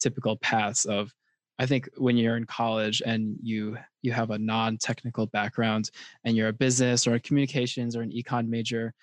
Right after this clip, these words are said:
the, the options seem to be like, "Oh, you're gonna work for Big Four Consulting, or you're gonna be banking,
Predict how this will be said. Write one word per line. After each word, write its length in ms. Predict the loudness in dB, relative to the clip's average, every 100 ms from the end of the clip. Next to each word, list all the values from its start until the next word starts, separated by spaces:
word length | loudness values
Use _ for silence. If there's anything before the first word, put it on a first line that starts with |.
| _ _ _ _
the, 400 | 0 2 0 -2
the 60 | 0
options 520 | 2 2 2 4 2
seem 280 | 4 4 4
to 140 | 0
be 340 | 0 0 0 -2
like, 160 | -4 _
"Oh, 140 | 2 2
you're 160 | 2
gonna 180 | 2 4
work 220 | 2 2
for 100 | -2
Big 240 | 2 2 2
Four 220 | 0 2
Consulting, 680 | 2 4 4 4 4 4 0 -10 -20 _
or 160 | 2 4
you're 80 | 4
gonna 180 | 2
be 220 | 2 -2 0
banking, 720 | 0 0 2 2 4 2